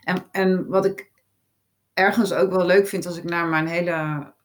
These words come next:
levensloop kijk, van, van het moment dat ik communicatie ging studeren, omdat ik gewoon echt niet wist wat ik moest. En ergens, ehm,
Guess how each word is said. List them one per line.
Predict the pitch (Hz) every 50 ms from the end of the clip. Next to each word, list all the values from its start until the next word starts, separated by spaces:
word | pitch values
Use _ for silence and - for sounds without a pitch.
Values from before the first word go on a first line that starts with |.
| _ _ _
levensloop | - 151 151 156 165 185 190 196 185 156 151 147 143 143 143 143 147 - -
kijk, | - 143 135 127 127 139 147 151 151 -
van, | - - 160 156 156 156 151 151 151 151 - - _ _ _ _ _ _ _ _
van | _ - 160
het | 160 143
moment | 160 160 160 160 156 160
dat | 160 151
ik | 156 - - _ _ _ _
communicatie | 170 156 160 156 151 160 160 165 160 - -
ging | 160 170 151
studeren, | - - 143 143 160 156 151 143
omdat | 143 156 156 151
ik | 147 -
gewoon | - 156 139 -
echt | 147 147
niet | 160 165 151
wist | 151 151 151
wat | 156 151
ik | 147 151
moest. | 156 170 175 156 151 151 - - - _ _
En | 180 180 180 180 -
ergens, | 180 196 220 240 220 202 185 160 165 170 180 190 185 - - - - - - _ _ _ _ _ _ _ _ _ _ _ _ _ _ _ _
ehm, | - 175 170 165 156 156 156 156 147 147 151 151 147 143